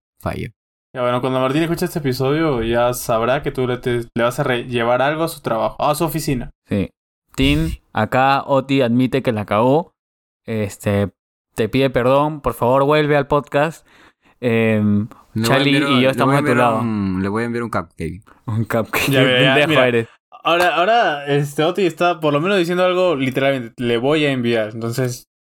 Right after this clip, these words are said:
Speaker 2: no va a ser como que "le enviaré algo", no, tal vez le envíe algo, no. Ahora lo está afirmando, "le voy a enviar". Entonces ya, ahí quedamos.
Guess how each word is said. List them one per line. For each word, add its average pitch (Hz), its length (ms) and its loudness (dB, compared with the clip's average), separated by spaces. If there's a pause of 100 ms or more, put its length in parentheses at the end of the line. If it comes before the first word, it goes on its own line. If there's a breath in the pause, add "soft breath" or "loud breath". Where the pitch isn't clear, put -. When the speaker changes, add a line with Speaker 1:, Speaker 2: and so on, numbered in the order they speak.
(160)
Speaker 2:
no 127 180 0
va 139 80 4
a 147 40 -2
ser 147 160 -6
como 143 180 -2
que 113 280 -4 (160)
"le 131 120 0
enviaré 131 380 0
algo", 135 380 2
no, 147 260 -2
tal 139 140 -2
vez 143 120 0
le 143 80 0
envíe 135 180 -2
algo, 120 200 -2
no. 117 200 -6 (100)
Ahora 143 160 0
lo 151 60 0
está 170 280 0
afirmando, 143 760 -2
"le 117 180 -2
voy 147 280 0
a 143 80 -2
enviar". 117 360 -4 (120)
Entonces 117 260 -4
ya, 107 200 -2
ahí 123 140 0
quedamos. 160 360 0